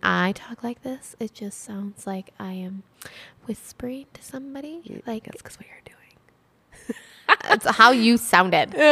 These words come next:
Speaker 2: Oh, I'm not even gonna try again. Um, but I do. Okay, so I, we can rent out the full grounds of the rental to peop-,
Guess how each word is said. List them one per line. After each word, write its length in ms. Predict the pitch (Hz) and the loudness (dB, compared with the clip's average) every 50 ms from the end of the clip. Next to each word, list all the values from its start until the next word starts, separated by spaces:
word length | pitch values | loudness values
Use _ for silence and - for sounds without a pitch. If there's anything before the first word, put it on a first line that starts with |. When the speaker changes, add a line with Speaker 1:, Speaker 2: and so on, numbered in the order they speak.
| 285 277 277 269 277 269 262 254 254 240 233 226 | 10 10 10 10 10 10 10 10 10 8 8 8
Speaker 2:
Oh, 60 | 220 - | 6 6
I'm 120 | 208 202 | 6 4
not 60 | 196 | 4
even 80 | 185 180 | 2 2
gonna 80 | 180 185 | 0 0
try 200 | - 196 190 190 | 0 2 2 2
again. 280 | 185 185 180 180 185 - - - - - - - | 2 0 -2 -2 -4 -6 -10 -16 -18 -18 -6 0
Um, 320 | - 240 233 226 214 214 - - - | 2 4 4 4 2 0 -4 -2 2
but 100 | 247 233 | 4 6
I 320 | 226 226 233 254 262 240 | 6 6 6 4 2 0
do. 520 | 196 - 202 214 214 214 226 247 277 302 - - - - - | 0 -2 0 2 4 6 6 6 4 4 0 -6 -10 -4 0
Okay, 160 | - 202 185 | 2 2 2
so 160 | - - 196 | 4 4 4
I, 320 | 196 196 190 190 196 - - - | 4 4 4 2 0 -2 -4 -6
we 180 | 202 202 202 202 | -4 -4 -4 -4
can 280 | - - 240 233 226 - | -2 -2 -2 -2 0 0
rent 260 | 175 170 170 175 - | 0 0 0 2 2
out 160 | 185 185 - | 2 2 2
the 80 | - 185 | 0 -4
full 320 | - - 175 160 160 165 | -4 -2 0 2 2 2
grounds 360 | 160 165 156 151 151 156 156 | 0 0 -2 -2 -2 -4 -4
of 80 | 175 156 | -4 -4
the 100 | 160 151 | -4 -4
rental 340 | 151 147 143 - 170 170 170 | -4 -4 -2 0 0 0 0
to 140 | 165 - 185 | -2 -4 -6
peop-, 240 | - 202 - _ | -6 -8 -8 _